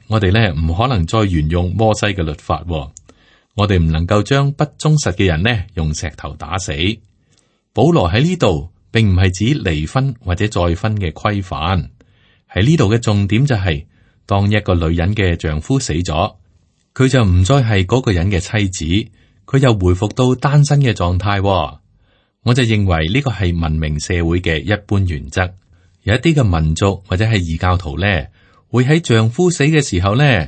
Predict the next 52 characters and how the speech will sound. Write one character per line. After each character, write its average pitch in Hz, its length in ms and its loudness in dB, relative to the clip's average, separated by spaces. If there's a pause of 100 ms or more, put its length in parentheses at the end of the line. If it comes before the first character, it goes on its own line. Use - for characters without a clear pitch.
要 98 280 0
太 104 240 -2
太 104 240 -4
陪 78 340 -6
葬 104 220 0
嘅 101 100 0
喎， 98 320 0 (540)
但 120 140 0
係 120 200 4
文 85 140 2
明 87 240 0
人 82 180 -2
呢， 131 200 0 (120)
就 - 160 -6
唔 76 460 -4
會 82 100 0
噉 87 80 -4
樣 92 160 0
做 73 180 -8
嘅。 87 420 -4 (720)
嗱， 82 140 0
保 95 220 2
羅 123 160 2
嘅 92 120 -2
重 85 260 0
點 82 160 -2
就 101 100 0
係， 78 300 -4 (440)
丈 120 300 2
夫 190 260 2
活 110 160 0
着 104 220 -2
嘅 117 120 -2
時 85 240 -4
候， 85 280 -2 (100)
或 95 80 -4
者 107 140 0
丈 87 360 2
夫 143 220 0
死 139 160 -2
咗 92 220 0
之 147 180 0
後， 85 300 -4 (320)
妻 113 320 0
子 82 160 -6
嘅 92 340 0
地 85 220 0
位 78 260 -4
係 - 260 -10
點 78 140 -8
樣 80 220 -2
喎？ 80 240 -4